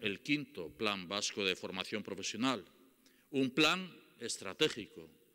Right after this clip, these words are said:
dirigido a transformar la formación profesional para dar respuesta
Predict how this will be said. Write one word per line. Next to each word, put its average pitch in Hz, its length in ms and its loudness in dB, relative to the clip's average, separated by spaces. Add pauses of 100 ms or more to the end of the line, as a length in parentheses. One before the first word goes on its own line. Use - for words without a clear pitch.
(260)
dirigido 147 720 2
a 113 60 4
transformar 110 640 2
la 101 140 0
formación 107 520 -2
profesional 117 720 0 (480)
para 113 240 4
dar 151 220 2 (360)
respuesta 95 840 -2